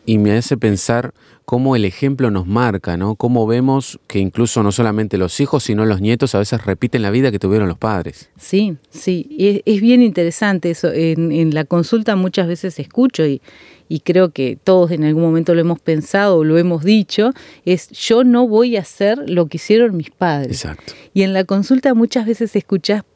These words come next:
Speaker 2: personas que te dicen, "No puedo creer, estoy haciendo exactamente lo mismo que dije que no iba a hacer".
Speaker 1: <laughs>
Speaker 2: Y es tal cual, y te dicen, "No sé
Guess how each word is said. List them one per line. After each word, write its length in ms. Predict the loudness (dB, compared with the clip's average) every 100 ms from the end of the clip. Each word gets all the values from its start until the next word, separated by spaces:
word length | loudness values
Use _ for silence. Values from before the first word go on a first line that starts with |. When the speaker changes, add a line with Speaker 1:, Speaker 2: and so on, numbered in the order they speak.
| -4
Speaker 2:
personas 380 | -2 -2 -4 -4
que 100 | -8
te 140 | -10
dicen, 240 | -12 -8 -8
"No 100 | -8
puedo 340 | -6 -4 -4 -4
creer, 400 | -2 0 2 2
estoy 240 | 0 2 2
haciendo 280 | 4 4
exactamente 840 | 4 2 0 2 6 8 6 4 2
lo 160 | 4 4
mismo 440 | 4 4 4 4
que 120 | 4
dije 240 | 2 2 2
que 80 |
no 100 | 4
iba 140 | 4 4
a 60 |
hacer". 560 | 0 0 2 2 0 -4
Speaker 1:
<laughs> 100 | -6 -6 -8 -8
Speaker 2:
Y 200 | -4 0
es 120 | 0
tal 220 | -2 -6 -2
cual, 260 | 0 0
y 40 | -2
te 100 | -4
dicen, 200 | -4 0
"No 80 | 0
sé 100 | 0